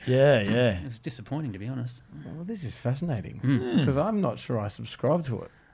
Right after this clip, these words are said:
Speaker 2: Yeah.
Speaker 3: Yeah. 'Cause I think
Speaker 2: Mm.
Speaker 3: I've seen it. You know, maybe it's just because I was never, uh, never good looking at school and always saw the,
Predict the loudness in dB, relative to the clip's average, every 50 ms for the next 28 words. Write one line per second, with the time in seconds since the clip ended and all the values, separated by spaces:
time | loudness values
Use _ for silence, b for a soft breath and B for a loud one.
0 | b -2 2 4 4 4 4 2 -4 -12 -20 _ -18 -16 -16 -16 -18 _ b b
1 | b b b b b b -4 -2 0 0 0 0 2 0 0 0 0 0 2 4
2 | 4 2 2 -2 -6 -6 -2 -2 -2 -2 2 6 6 6 8 6 4 2 2 -4
3 | -4 -4 -2 0 2 2 2 0 -4 b b b b b b b b _ 2 2
4 | 2 2 0 0 0 0 0 0 -2 -2 0 0 0 0 -2 -2 -4 -6 -6 -8
5 | -4 -2 -2 -2 -2 -2 -4 -4 -4 -4 -6 -6 -6 -6 -4 -4 -6 -6 -8 -8
6 | -10 -8 -8 -8 -6 -4 -2 -2 -2 -2 -2 -2 -4 -2 -2 -2 -4 -4 -4 -6
7 | -6 -4 -4 -4 -4 -6